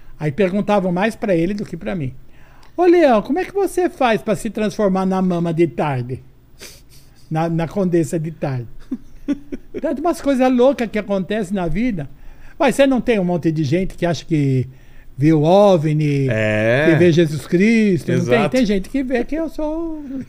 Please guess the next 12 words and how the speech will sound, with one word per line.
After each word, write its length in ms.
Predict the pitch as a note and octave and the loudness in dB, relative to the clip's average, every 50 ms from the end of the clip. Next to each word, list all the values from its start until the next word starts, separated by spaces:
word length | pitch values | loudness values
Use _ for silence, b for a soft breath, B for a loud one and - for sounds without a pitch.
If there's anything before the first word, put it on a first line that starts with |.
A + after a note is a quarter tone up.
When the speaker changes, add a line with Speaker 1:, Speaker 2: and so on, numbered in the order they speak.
| - | -4
Speaker 1:
o 140 | - C#4 - - - - | -2 -2 -2 -2 -4 -4
Speaker 2:
Então 440 | - A2+ A3 - - C#3 D3 D#3 | -2 -2 -2 0 0 0 0 -2
Chico 380 | C#3 - - - D3 C#3 - D#3 | -4 -6 -6 -6 -2 0 2 2
Lang 380 | C3 B2 A#2 A#2+ A#2+ B2 B2 B2+ | 2 2 0 -2 -2 -4 -4 -2
Speaker 1:
Chico 120 | B2 - - B2 B2 - | 0 0 0 0 0 0
Speaker 2:
não 80 | C4 | 0
é 100 | B3+ A3+ | 2 2
Speaker 1:
Lang. 120 | G3 E3+ C#3 | 0 0 -2
Speaker 2:
Mama 220 | A2+ A2+ A2 G#2+ | -2 -4 -6 -8
Brusqueta. 400 | G2 G#2 G2+ - - - - - | -8 -10 -12 -14 -16 -16 -8 -2
Speaker 1:
Chico 280 | F3+ A#3+ A#3 - B3 B3 | 0 0 2 4 4 6
Lang, 580 | B3+ C4 C4+ C4 B3 A3 F#3 E3+ D3+ C3+ A#2 | 6 6 6 4 4 4 4 4 2 2 0